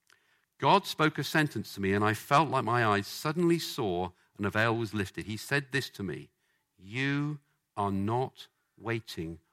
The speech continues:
for this word. It is waiting for you." And suddenly, I believe I saw the whole reality of it. We're not waiting for this word, and indeed the spiritual process behind Brexit to happen to our nation. No, it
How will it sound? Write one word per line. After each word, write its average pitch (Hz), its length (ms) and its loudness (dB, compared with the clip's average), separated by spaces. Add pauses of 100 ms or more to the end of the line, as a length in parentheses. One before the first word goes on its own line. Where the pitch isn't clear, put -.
(140)
for 92 340 -4
this 87 260 -8
word. 85 540 -8 (880)
It 139 240 -4
is 92 160 -8
waiting 87 600 -6 (100)
for - 220 -20
you." 78 340 -10 (1500)
And 104 160 -2
suddenly, 120 640 0
I 95 140 -2
believe 110 400 0
I 92 100 0
saw 104 260 -6
the 92 80 -6
whole 120 280 -4
reality 107 460 0
of - 60 -10
it. - 120 -16 (720)
We're 113 140 2
not 147 280 6
waiting 156 320 4
for 131 100 -4
this 117 220 -2
word, 101 320 2
and 120 80 0
indeed 123 340 0
the 123 80 -4
spiritual 170 640 4
process 165 480 2
behind 127 340 2
Brexit 139 340 2
to 107 100 -6
happen 139 300 -2
to 117 100 -2
our 107 60 2
nation. 110 480 0
No, 143 380 4 (540)
it 156 400 0